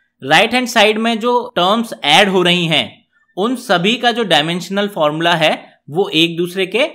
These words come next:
बराबर होना चाहिए। यही principle of homogeneity से हमें पता चलता है। लेफ्ट हैंड साइड में वेलोसिटी का डायमेंशनल फॉर्मूला है L to the power one, T to the power minus one। तो A का भी यही डायमेंशनल फॉर्मूला होना चाहिए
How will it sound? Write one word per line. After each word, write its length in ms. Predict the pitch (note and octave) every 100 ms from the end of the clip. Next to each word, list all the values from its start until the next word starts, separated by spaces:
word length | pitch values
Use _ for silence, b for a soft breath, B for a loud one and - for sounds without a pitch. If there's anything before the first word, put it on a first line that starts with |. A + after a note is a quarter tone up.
| - B2+
बराबर 420 | C3 C3+ C#3 D3+
होना 260 | C#3+ C3
चाहिए। 420 | C3+ C3 C3 D3+ - b b b
यही 300 | C3+ D#3 G3+ B3+ F3
principle 440 | E3 F3+ F#3 F3
of 220 | G#3 F#3
homogeneity 600 | D3+ D3 D#3 D#3+ D#3 F3
से 140 | E3+ F#3+
हमें 420 | E3 E3+ D4+ -
पता 220 | C#3+ D3
चलता 340 | C#3+ B2+ B2
है। 140 | A#2 G2+ - _ _ _ -
लेफ्ट 340 | C#3+ G#3 A#3
हैंड 140 | B3 A#3
साइड 240 | G#3 G3
में 140 | A3 G#3+
वेलोसिटी 480 | D3 C#3+ F3 A3 A3+
का 120 | A3
डायमेंशनल 500 | G3+ C3+ D3 D#3+ F#3+
फॉर्मूला 380 | F#3 E3+ D#3+ E3+
है 160 | E3+ G#3+ - _ _ -
L 160 | D3+ F#3+
to 160 | G3+
the 80 | G3 F3+
power 240 | E3+ E3+
one, 220 | D3+ G3+ C#4+ _ F3
T 80 | E3+
to 80 | F3+
the 100 | F3
power 240 | F3 D3 B3+ A#3
minus 360 | C3+ C3+ C3+ C#3
one। 180 | A#2 G2+ _ _ _ -
तो 80 | E3+ E3+ F3
A 140 | G#3 A3
का 120 | A3+
भी 160 | G3
यही 320 | C4+ G3 F#3 A3+
डायमेंशनल 640 | E3 D#3+ F3+ F3 F#3+ B3
फॉर्मूला 440 | G#3 D#3 E3 G3+
होना 280 | G3 D3 D#3
चाहिए 520 | D3 B2+ A#2+ A2+ -